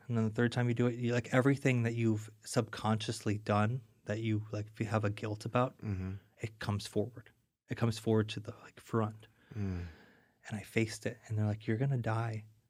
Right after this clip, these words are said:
Speaker 1: a fake Australian, and no one's gonna know who you are. They're not even gonna be able to I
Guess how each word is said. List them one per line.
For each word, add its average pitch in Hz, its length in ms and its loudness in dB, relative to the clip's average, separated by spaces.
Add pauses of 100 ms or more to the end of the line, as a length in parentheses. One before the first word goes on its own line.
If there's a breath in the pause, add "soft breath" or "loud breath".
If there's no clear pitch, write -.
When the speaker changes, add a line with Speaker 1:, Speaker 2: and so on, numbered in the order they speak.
(400)
Speaker 1:
a 110 60 -2
fake 110 420 -2
Australian, 110 720 2 (720)
and 117 160 4
no 113 120 8
one's 123 260 4
gonna 113 180 4
know 110 200 6
who 107 120 2
you 107 160 4
are. 107 120 6
They're 113 100 4
not 120 160 2
even 113 160 -2
gonna 110 160 2
be 110 140 -2
able 107 220 -4
to - 80 -16 (100)
I 101 160 -6